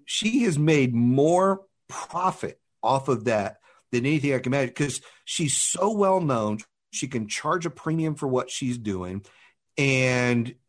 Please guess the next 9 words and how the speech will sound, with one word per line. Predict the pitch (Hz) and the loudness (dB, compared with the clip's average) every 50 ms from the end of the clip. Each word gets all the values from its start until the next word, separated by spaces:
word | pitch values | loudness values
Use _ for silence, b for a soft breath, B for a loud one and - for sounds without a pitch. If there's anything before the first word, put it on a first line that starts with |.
| _ _ - | _ _ -12
it, | - - - _ _ _ | -12 -12 -12 _ _ _
she | _ - - - - 175 | _ -6 -2 0 0 0
gets | 160 131 151 160 160 - 147 | 2 2 2 2 2 2 0
referred | 135 131 127 127 - - - 151 160 190 226 190 139 | 2 2 0 0 -4 -2 0 2 4 4 2 0 0
business | 117 147 175 160 131 123 120 117 - - - _ - | 2 4 4 4 4 2 0 0 0 -2 -6 _ -4
internally | 160 190 240 285 262 - - - 180 180 180 180 170 170 170 156 | -2 -2 -2 -2 -4 -6 -4 0 0 0 2 0 0 0 0 -2
by | 113 98 - - 139 143 160 180 196 | -4 -6 -2 -2 0 2 2 2 2
the | 190 190 175 | 2 0 0
customer. | - - 170 180 170 - - - 101 85 78 | -2 0 -2 0 0 -2 -4 -4 -8 -8 -10